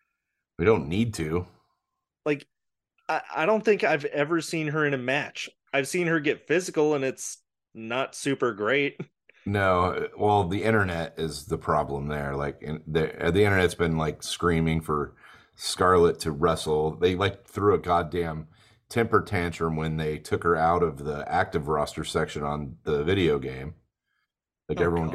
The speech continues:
Speaker 1: got pissed. They're like, "Why isn't she a playable character? She was a playable character before, and now she's not a playable character."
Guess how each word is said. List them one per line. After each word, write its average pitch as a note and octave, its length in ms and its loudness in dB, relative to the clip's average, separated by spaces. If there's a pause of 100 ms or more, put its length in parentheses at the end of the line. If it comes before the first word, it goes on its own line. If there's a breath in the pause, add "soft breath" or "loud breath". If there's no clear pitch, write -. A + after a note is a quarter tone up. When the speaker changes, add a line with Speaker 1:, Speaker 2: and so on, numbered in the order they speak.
(100)
Speaker 1:
got - 100 -18
pissed. E2 460 2
They're D#2+ 140 0
like, F2+ 140 -2
"Why D#3 200 2
isn't D#3 280 2
she D3 160 2
a B2+ 80 2
playable B2+ 400 0
character? B2+ 400 -4
She C3 180 -2
was C3 120 0
a C#3 80 -2
playable A#2+ 400 -4
character A#2+ 400 -2
before, A#2+ 340 2
and A2 140 0
now A#2+ 140 0
she's A2+ 240 -8
not A2 180 -2
a G#2+ 40 -4
playable A#2 420 0
character." G#2 540 -2